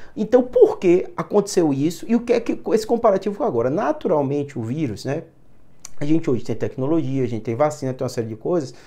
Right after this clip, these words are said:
só que, de modo geral, o vírus ainda continua infectando a gente, ainda é com-, continua se distribuindo pelo mundo inteiro.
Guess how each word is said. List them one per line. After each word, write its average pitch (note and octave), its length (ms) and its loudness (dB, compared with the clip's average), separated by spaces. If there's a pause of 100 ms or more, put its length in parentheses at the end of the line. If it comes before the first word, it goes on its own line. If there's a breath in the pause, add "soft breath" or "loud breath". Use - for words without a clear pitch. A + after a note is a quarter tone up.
(220 loud breath)
só - 180 2
que, A#3 400 -2
de A3 260 10
modo F#3+ 240 2
geral, D#3+ 240 6
o C4+ 40 2
vírus E3 500 -4
ainda C#4+ 380 2
continua B3+ 320 -4
infectando D3+ 440 -2
a B2 80 -4
gente, A#2+ 400 -6 (320 soft breath)
ainda B3 640 4
é - 60 -4
com-, F3 260 -2 (140)
continua D#3 540 -2
se D#3 180 -10
distribuindo C#3 580 -4
pelo C3+ 220 -6
mundo B2 240 -6
inteiro. A2 400 -8